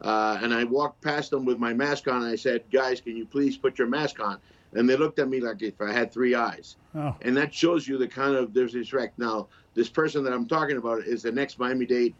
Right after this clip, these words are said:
Speaker 1: County police officer. So there were several police officers inside. I said, "Guys, go out there and tell these people to wear their masks." Uh,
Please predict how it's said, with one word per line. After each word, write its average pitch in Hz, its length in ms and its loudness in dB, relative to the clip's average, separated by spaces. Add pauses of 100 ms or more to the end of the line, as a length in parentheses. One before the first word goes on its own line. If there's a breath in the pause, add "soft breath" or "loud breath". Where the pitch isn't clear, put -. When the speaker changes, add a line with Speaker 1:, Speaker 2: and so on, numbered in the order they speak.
(320 soft breath)
Speaker 1:
County 131 260 2
police 147 320 2
officer. 113 460 -2 (340 soft breath)
So 131 180 4
there 135 100 4
were 131 120 0
several 151 300 -2
police 139 260 -2
officers 131 440 -4
inside. 135 360 -2
I 113 60 0
said, 117 160 -4
"Guys, 117 240 -4
go 135 180 2
out 135 160 2
there 127 180 -2
and 113 120 -12
tell 131 120 2
these 120 100 -10
people 127 260 -6
to 113 80 -2
wear 120 160 0
their 107 160 -8
masks." 113 360 -10 (380 soft breath)
Uh, 110 400 2